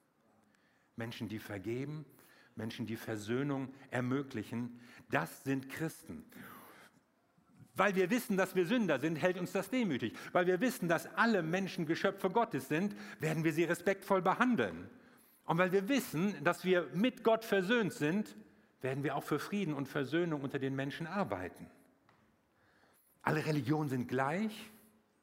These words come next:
Nein, das sind sie nicht. Alle Religionen sind gleich schlecht? Ich bin ja nicht der Richter über andere Gläubige.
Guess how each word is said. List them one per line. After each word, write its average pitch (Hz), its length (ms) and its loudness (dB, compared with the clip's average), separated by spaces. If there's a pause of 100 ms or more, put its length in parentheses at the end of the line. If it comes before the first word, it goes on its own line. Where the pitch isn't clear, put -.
(380)
Nein, 214 240 -6 (460)
das 135 140 -10
sind 147 140 -6
sie 175 120 -10
nicht. - 340 -10 (960)
Alle 196 240 6
Religionen 196 400 4
sind 175 120 4
gleich 156 300 4
schlecht? 220 520 -2 (1300)
Ich - 160 -8
bin 185 140 0
ja 139 140 -4
nicht 151 240 -8
der 120 180 -4
Richter 156 300 -4
über 120 260 -4
andere 113 240 -6
Gläubige. 92 540 -8